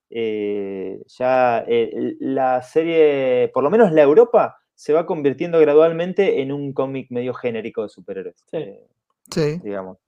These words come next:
Speaker 1: de a poquito. Este,
Speaker 3: Ujú.
Speaker 1: y, y Perfil llega a publicar, eh, nada, veintitrés números, creo que publica.
Speaker 2: Veinticinco,
Speaker 1: Porque en el,
Speaker 2: no, veinticinco.
Speaker 1: son veinticinco, claro, son veinticinco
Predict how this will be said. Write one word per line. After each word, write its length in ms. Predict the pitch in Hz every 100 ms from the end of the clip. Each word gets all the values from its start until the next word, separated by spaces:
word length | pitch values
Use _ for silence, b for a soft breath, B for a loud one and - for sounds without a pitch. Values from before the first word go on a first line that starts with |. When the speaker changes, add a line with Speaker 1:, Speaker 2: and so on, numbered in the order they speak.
| -
Speaker 1:
de 120 | 107
a 60 |
poquito. 420 | 95 98 104 90 92 b
Este, 580 | - 107 - 117 107 101
Speaker 3:
Ujú. 220 | 110 135 147 _ - -
Speaker 1:
y, 500 | 120 117 113 107 110
y 80 | 113
Perfil 480 | - 117 - 160 165
llega 240 | - 147
a 80 | 135
publicar, 460 | 120 113 110 139 139
eh, 340 | 123 113 110 104 107 - - -
nada, 260 | 107 101
veintitrés 400 | 104 104 113 135
números, 400 | 127 156 139 113 -
creo 160 | 127
que 60 | 117
publica. 460 | 120 127 143 156 -
Speaker 2:
Veinticinco, 360 | 165 160 156 -
Speaker 1:
Porque 160 | 123 139
en 60 |
el, 120 | 135 151
Speaker 2:
no, 100 | 147
veinticinco. 280 | 151 165
Speaker 1:
son 140 | - 180
veinticinco, 640 | 175 180 - 226 170 147
claro, 200 | 147 135
son 200 | - 156
veinticinco 1120 | 156 160 156 - 180 170 160 143 127 120 117